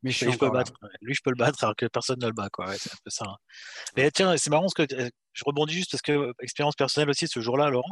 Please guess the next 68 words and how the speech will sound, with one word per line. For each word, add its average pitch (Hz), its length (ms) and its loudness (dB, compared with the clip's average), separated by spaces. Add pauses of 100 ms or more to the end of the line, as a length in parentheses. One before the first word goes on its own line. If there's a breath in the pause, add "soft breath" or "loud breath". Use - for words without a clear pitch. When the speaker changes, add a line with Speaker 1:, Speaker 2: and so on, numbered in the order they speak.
(600 loud breath)
Speaker 2:
euh, 117 440 2 (100)
t'as 117 100 0
parlé 135 260 2
de, 113 280 -6
de 110 80 -8
l'horaire 123 360 0
de 127 140 0
début 120 160 -4
de - 120 -6
match 131 380 0
et, 107 260 -4
euh, 95 80 -8 (420)
la 98 80 -6
crainte - 280 -2
que 117 100 -4
ça 113 120 -2
ne - 40 -6
se 117 100 -4
termine 104 280 -4
pas. 165 160 0 (380 loud breath)
Moi, 160 120 2
ce 156 140 0
jour-là, 135 340 4 (440 loud breath)
j'avais 120 240 2
pris - 100 -4
des 151 140 4
places 165 240 2
pour 131 100 -6
mes 120 80 -4
parents. 131 320 0
Je - 80 -18
faisais 113 220 -4
souvent 147 260 0
ça, 160 360 4
euh, 117 120 4 (840 loud breath)
euh, 71 360 -6 (140)
quand - 160 -6
ils 131 60 -2
pouvaient 123 180 -2
encore 123 200 0
venir 127 280 0
au 117 60 -8
stade, 156 360 2
euh, 113 240 2
je 107 80 -8
leur 113 180 -6
prenais 135 180 0
les, 120 240 0
les 110 140 -6 (100)
demi-finales 156 380 0
masculines 131 360 0
parce 165 100 -4
que 120 60 -4
je 104 60 -10
me 101 40 -16
disais, 131 140 0
c'est - 120 -4
quand - 120 -6
même 120 100 -4
une 98 40 -12
super 143 340 0
journée, 113 260 -2
t'as - 180 -4
deux 139 120 0
super - 340 -4
matchs 120 220 -2
en 101 40 -6
général, 101 480 -2